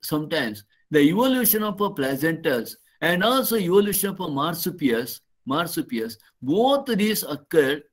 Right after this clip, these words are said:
simultaneously in an isolated geographical area. When more than one adaptive radiation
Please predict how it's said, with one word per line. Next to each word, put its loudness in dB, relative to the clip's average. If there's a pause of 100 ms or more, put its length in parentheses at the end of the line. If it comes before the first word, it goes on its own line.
simultaneously -2 (220)
in 2
an -2
isolated 0
geographical -4
area. -6 (200)
When 2
more 0
than -2
one 0
adaptive -2
radiation 0